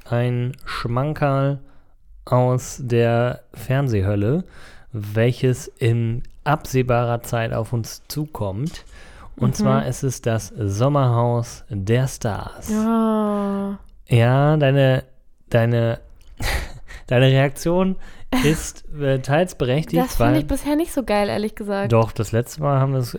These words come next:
Speaker 1: echt gerne geguckt.
Speaker 2: Aber nicht bis zum Ende.
Speaker 1: Ich glaub schon. Doch,
Speaker 2: Ja.
Speaker 1: auf jeden Fall. Das letzte Mal hat
Speaker 2: Nichts
Speaker 1: doch
Speaker 2: hängen geblieben.
Speaker 1: Ja, ich kann jetzt, ähm,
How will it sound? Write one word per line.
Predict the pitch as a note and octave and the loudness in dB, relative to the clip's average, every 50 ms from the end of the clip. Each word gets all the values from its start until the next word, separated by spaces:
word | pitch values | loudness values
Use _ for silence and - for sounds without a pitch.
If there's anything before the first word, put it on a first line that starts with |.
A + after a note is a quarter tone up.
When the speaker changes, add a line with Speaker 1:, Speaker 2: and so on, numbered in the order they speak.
| - - | -4 -2
Speaker 1:
echt | C3+ B2 - - - - - - - - - | -2 -2 -2 -6 -16 -20 -20 -20 -20 -10 -8
gerne | C#3 A2 B2 C3 C3 A2+ G2+ | -2 0 2 2 2 2 0
geguckt. | F#2+ F#2+ - - F#2+ F#2 - | -2 -2 -2 -4 -4 -4 -4
Speaker 2:
Aber | G3 G3 G3+ G3 | 0 0 2 2
nicht | G3+ G3 G3 G3+ - - | 4 2 2 2 0 -2
bis | - G#3 G3+ - | -4 -4 -4 -4
zum | - G#3+ - | -8 -8 -6
Ende. | - F#3 F#3+ G3 F#3+ F#3 F3+ F#3 G3 G3 G3 G#3 - - - - - - - - - - - - - - - - - - _ _ _ - - _ - | -4 -4 -2 -2 -2 -2 -2 -2 -4 -4 -6 -10 -18 -20 -20 -20 -20 -20 -20 -20 -20 -20 -20 -20 -20 -20 -20 -20 -20 -20 _ _ _ -20 -20 _ -20
Speaker 1:
Ich | - - | -20 -8
glaub | - A2 F#2+ G2+ A2 | -6 -6 -6 -4 -4
schon. | - F#3 F#3 F3+ C#3+ A2 G2 - - - _ - | -4 -2 -2 -2 -4 -6 -8 -10 -14 -20 _ -4
Doch, | - A2+ A2+ E3+ F#3+ | -2 0 0 2 2
Speaker 2:
Ja. | A3+ B3+ C#4 C#4+ C#4 | 2 2 2 2 2
Speaker 1:
auf | A#2 G2 | 0 0
jeden | G2 G2+ G#2 A2 A2+ | 0 0 0 0 0
Fall. | - C3+ B2 G#2+ F#2+ G2 - - - - - - - - - - - | 0 -2 -2 0 -2 -6 -8 -12 -20 -20 -20 -20 -20 -20 -20 -12 -8
Das | - G#2+ G2+ | -8 -4 -2
letzte | A2+ A#2+ B2 - - - | -2 -2 -2 -2 -4 -2
Mal | C3+ C3 B2+ B2+ B2+ B2+ B2+ B2+ B2 A2+ | 0 2 4 4 6 6 6 6 4 4
hat | A#2 B2 | 2 2
Speaker 2:
Nichts | A2+ G#3+ G#3 - | 2 0 2 2
Speaker 1:
doch | B2 - | 2 4
Speaker 2:
hängen | - G3+ | 4 2
geblieben. | G3 F#3+ F#3+ F#3+ G3 F#3+ F#3+ F#3+ G3 - - - - - - - - - - - - - - - - - - - - - | 0 -2 -2 -4 -2 -2 -2 -4 -6 -8 0 2 4 6 6 6 4 0 0 -2 -6 -6 -6 -6 -4 -2 -2 -2 0 2
Speaker 1:
Ja, | A#2+ A2+ A2 A2 A2+ A#2 A#2+ B2 C3+ | 2 4 6 6 6 6 6 4 2
ich | - A#2 - - | 0 -4 -4 0
kann | - B2 B2 A#2+ | 2 2 4 6
jetzt, | A#2+ A#2+ A#2+ A#2 A#2+ - - - - - - - - - | 6 4 4 2 0 -6 -12 -14 -16 -18 -20 -20 -8 -2
ähm, | - A#2 A2+ A2+ A2+ A2+ A2+ A2+ A2+ A2+ A2+ A2+ A#2 A2+ A2+ A2+ A2+ G#2+ | 2 2 4 4 4 2 2 2 0 0 0 0 0 0 0 -2 -4 -6